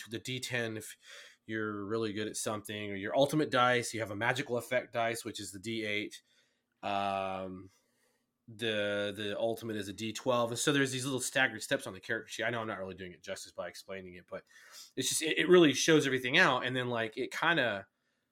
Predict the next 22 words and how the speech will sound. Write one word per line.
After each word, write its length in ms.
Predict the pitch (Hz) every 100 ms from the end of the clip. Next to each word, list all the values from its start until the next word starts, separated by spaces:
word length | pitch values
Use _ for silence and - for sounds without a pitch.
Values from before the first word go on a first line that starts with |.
| _
it's 120 | - -
kind 160 | 320
of 60 | 294
genius 320 | 139 160 180
'cause 100 | 165
it 100 | 143
video 420 | 117 107 185 180 131
games 520 | 127 113 110 110 107
the 100 | 117
rest 280 | 127 131 131
of 60 |
the 60 | 110
system 400 | - 131 123 110
as 140 | 98 98
well. 500 | 98 165 165 104 101
So, 640 | - - 131 117 113 113 117
like, 600 | 117 110 104 98 90 - - _ _ _ _ _ _
uh, 400 | 120 110 107 104 -
a 100 | 127
door 580 | 113 - 147 156 147 135
may 300 | 117 120 117
have, 720 | 110 120 113 113 113 110 104